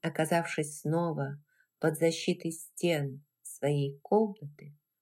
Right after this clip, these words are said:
Скарлетт рухнула на постель, не заботясь ни о муаровом платье,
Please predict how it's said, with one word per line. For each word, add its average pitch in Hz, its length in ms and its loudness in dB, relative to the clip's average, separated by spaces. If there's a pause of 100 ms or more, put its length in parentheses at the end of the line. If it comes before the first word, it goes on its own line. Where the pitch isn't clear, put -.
(260)
Скарлетт 143 760 2 (460)
рухнула 190 640 4
на 185 140 -2
постель, 143 760 -2 (520)
не 240 200 4
заботясь 170 880 2
ни 269 340 0
о 147 280 0
муаровом 139 760 -2
платье, 190 600 0